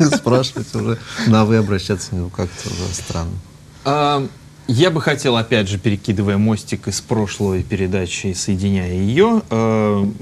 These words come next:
Speaker 2: сказать, спросить, вернее, з-, бросить для размышления тему. Почему не все мужчины умудряются стать отцами?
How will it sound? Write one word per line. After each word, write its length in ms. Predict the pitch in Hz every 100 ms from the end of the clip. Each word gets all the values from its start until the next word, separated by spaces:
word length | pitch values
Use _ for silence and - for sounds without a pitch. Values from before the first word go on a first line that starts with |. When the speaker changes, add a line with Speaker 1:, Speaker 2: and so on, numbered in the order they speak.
| - -
Speaker 2:
сказать, 600 | - 120 123 107 87 - - 107
спросить, 460 | - 143 135 107 104
вернее, 380 | 95 95 87 85 -
з-, 160 | 110 98
бросить 640 | 92 98 123 117 98 - - - - - - - - -
для 280 | 98 98 101
размышления 580 | 98 104 - 101 98
тему. 340 | 92 107 92 85
Почему 400 | 117 - 139 185
не 140 | 190 135
все 240 | - 156
мужчины 640 | 120 117 - 180 160 127 113
умудряются 760 | 113 110 110 139 123 110 113
стать 320 | - - 104
отцами? 460 | 104 - 90 98